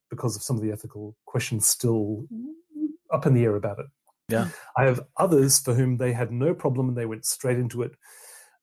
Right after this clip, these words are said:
Speaker 1: Uh, for us, we did a kind of a limited form, if you like. We, we decided we would only fertilize as many eggs as we felt that we could then implant as embryos and
Speaker 2: Yeah.
Speaker 1: therefore have a family. If, you know, we, we didn't want to discard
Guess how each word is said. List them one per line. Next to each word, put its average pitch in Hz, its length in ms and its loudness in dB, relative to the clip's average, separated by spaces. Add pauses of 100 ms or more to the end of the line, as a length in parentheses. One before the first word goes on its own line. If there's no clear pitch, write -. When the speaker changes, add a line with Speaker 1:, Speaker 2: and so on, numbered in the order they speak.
Speaker 1:
Uh, 127 260 2
for 143 220 4
us, 185 220 0
we 196 100 -8
did 175 160 -8
a 170 40 -6
kind 185 160 -10
of 175 60 -8
a 175 40 -6
limited 196 640 -6 (320)
form, 120 380 -2
if 107 160 -8
you 110 80 -4
like. 104 340 -8
We, 139 260 0 (200)
we 147 100 -6
decided 135 540 0
we 120 80 0
would 120 160 0 (100)
only 151 300 0
fertilize 117 680 0
as 110 160 -4
many 127 360 -4
eggs 110 420 0 (540)
as 113 260 6
we 120 140 6
felt 117 440 2 (400)
that 120 120 0
we 120 140 2
could 113 220 0
then 139 320 6
implant 165 580 2
as 143 160 4
embryos 175 680 2
and 147 160 0
Speaker 2:
Yeah. 156 100 2
Speaker 1:
therefore 139 400 2
have 139 140 -6
a 135 100 -4
family. 160 400 2
If, 104 120 -6
you 139 60 0
know, 135 80 2
we, 139 100 2
we 139 160 2
didn't 165 320 0
want 147 200 -6
to 135 80 -8
discard 120 640 -2